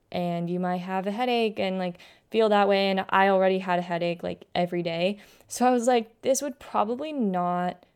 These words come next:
make me feel that great." While I did not get pressured by my friends ever, there's just sort of pressure in the air, if you know what I mean. Like, the stereotype and almost the expectation for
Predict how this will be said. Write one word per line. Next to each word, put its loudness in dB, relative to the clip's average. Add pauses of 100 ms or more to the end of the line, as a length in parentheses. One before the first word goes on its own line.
(140)
make 2
me 2
feel -4
that -4
great." 6 (680)
While 6
I 4
did 4
not -2
get 2
pressured -4
by 0
my -6
friends -10 (160)
ever, 0 (460)
there's 4 (360)
just 4
sort 0
of 0
pressure 0
in -2
the -2
air, -2 (140)
if -4
you 2
know 2
what 0
I 2
mean. 2
Like, -2 (180)
the -4
stereotype 2
and -6 (400)
almost 2
the 0
expectation -2
for 2